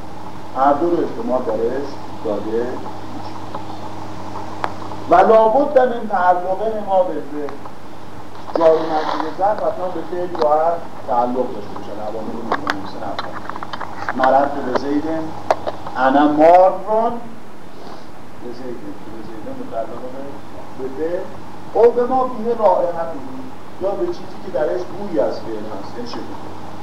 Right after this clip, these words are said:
انا مارون به زید، به زید متعلق به ما.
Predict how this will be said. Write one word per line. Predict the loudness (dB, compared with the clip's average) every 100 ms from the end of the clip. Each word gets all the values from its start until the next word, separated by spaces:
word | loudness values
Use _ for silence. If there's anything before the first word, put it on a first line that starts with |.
| -6 -6 -6 -6 -6 -6 -6 -8 -8 -6 -8 -8 -8 -8 -8 -8 -8 -8 -4 0
انا | 4 4
مارون | 6 8 8 6 2 -2 -2 -6 -8 -8 -10 -10 -8
به | -8 -8
زید، | -8 -8 -8 -8 -8 -8 -8 -8 -8 -8 -6
به | -6
زید | -6 -6
متعلق | -4 -4 -4 -4 -4
به |
ما. | -6 -8 -8